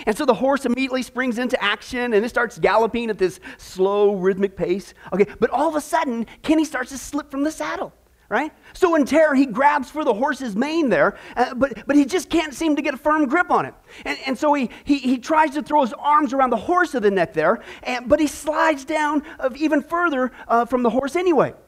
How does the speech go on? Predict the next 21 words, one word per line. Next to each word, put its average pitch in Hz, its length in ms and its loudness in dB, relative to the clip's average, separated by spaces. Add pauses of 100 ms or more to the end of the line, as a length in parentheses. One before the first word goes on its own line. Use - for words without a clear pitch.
(200)
And 277 100 0
so 320 140 0
now 302 200 4
the 269 120 2
horse, 302 340 0
it 262 60 0
didn't 330 220 0
stop. - 460 -2 (160)
It's 294 160 2
still 320 260 0
galloping 262 460 2
along, 294 520 2
seemingly 339 520 2
oblivious 233 600 2
to 269 240 -2
its 254 140 -8
rider. 269 540 0 (300)
And 269 100 -2
so 302 100 0
finally, 320 400 2
Kenny, 320 440 0